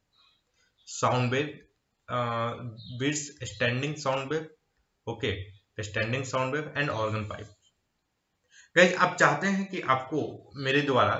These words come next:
जो अपलोड किए हुए वीडियो, वीडियो हैं, उनके बारे में नोटिफिकेशन मिले, तो आप मेरा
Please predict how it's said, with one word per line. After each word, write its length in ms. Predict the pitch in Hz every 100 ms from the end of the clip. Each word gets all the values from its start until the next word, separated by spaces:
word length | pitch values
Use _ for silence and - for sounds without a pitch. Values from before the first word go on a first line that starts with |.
| 120
जो 100 | 117 107 107 - _ 120
अपलोड 340 | - 151 147
किए 80 | 143
हुए 100 | 131
वीडियो, 280 | 117 110 127 135 117
वीडियो 340 | 117 139 143
हैं, 160 | 117 - -
उनके 260 | 120 -
बारे 180 | 113 117
में 320 | 117 113 113 - -
नोटिफिकेशन 720 | 143 196 190 185 190 196 196
मिले, 160 | 135 156 - _ - - _ -
तो 120 | 226
आप 240 | - 156 156
मेरा 180 | 156